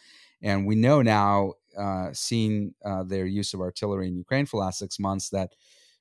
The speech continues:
up to forty percent of their shells don't actually explode. So there is significant problems either with the storage and maintenance of those shells or defects in manufacturing or all of the above.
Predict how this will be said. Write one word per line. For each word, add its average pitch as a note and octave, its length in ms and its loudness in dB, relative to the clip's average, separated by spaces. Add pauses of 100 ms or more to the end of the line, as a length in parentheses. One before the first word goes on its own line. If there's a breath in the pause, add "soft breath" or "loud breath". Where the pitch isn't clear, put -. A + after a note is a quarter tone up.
(160)
up A#2+ 120 0
to - 100 -6
forty C#3 360 2
percent A#2+ 400 2
of G#2 100 2
their F#2 120 2
shells G2+ 340 2
don't G2 200 2
actually F2 280 -6
explode. - 520 -2 (160)
So F#2+ 280 0
there G2 180 2
is F#2 260 -4 (240)
significant A2+ 640 0
problems A2 800 2
either G2+ 280 0
with F#2+ 140 -2
the F2 80 -6
storage C3 480 4
and G2 100 0
maintenance B2 440 2
of A2+ 80 0
those A2+ 180 4
shells G#2 560 2 (420 soft breath)
or G2 260 2
defects G2 500 -2
in F#2+ 80 -2
manufacturing G#2 920 0 (300 soft breath)
or F#2+ 240 -2
all G#2+ 240 4
of F2+ 100 0
the F2+ 120 -2
above. G#2 500 6